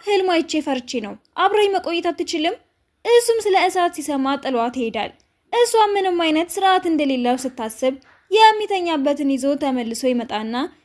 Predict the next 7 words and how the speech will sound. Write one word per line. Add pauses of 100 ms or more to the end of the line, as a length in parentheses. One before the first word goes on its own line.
(180)
ደስ
ብሏ (120)
ስተኛ (480)
እሱም (120)
ፈገግ
ብሎ
ያያታል።